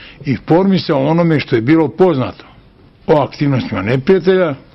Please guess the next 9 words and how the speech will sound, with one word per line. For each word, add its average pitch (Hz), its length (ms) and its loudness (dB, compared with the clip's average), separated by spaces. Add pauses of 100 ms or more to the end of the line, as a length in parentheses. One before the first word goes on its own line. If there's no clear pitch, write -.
(680)
u - 80 -8
skladu 156 460 -2
sa 123 140 -8
pravilima 147 460 -2
ratovanja, 151 580 -2 (680)
o - 120 -6 (100)
čemu 175 240 -2
će 127 120 -2
biti 131 340 -4